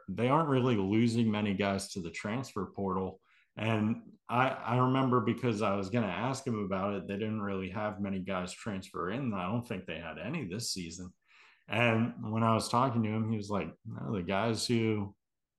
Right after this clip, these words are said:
are here just really like it here. And most of the time they stay. And we, we like that about them. And, you know, they have a great college experience." So I think that's something that's really important for players to think about too, of,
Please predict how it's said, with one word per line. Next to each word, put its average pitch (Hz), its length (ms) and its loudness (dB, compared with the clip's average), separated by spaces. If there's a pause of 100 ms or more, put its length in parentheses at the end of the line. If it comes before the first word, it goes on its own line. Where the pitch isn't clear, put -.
are 98 200 2
here 123 260 6
just 107 280 0
really 113 320 2
like 117 320 2
it 98 80 0
here. 92 220 0
And 87 180 -4
most 107 280 -2
of 110 80 -2
the - 60 -12
time 113 260 2
they 113 140 0
stay. - 580 -4
And 92 220 -4
we, 113 200 0
we 104 200 -2
like 120 300 4
that 120 180 2
about 120 320 2
them. 135 160 0
And, 98 160 -2 (540)
you 113 80 4
know, 120 160 6
they 113 180 4
have 117 160 4
a 110 60 2
great 104 420 0
college 107 400 0
experience." 104 800 -2
So 95 320 -2 (400)
I 127 120 4
think 147 320 2
that's 113 360 0
something 113 380 2
that's 92 200 0
really 101 320 2
important 90 580 0
for - 120 -4
players 95 500 -2
to 85 120 -8
think 98 280 -6
about 80 400 -2
too, 117 400 2
of, 80 180 -6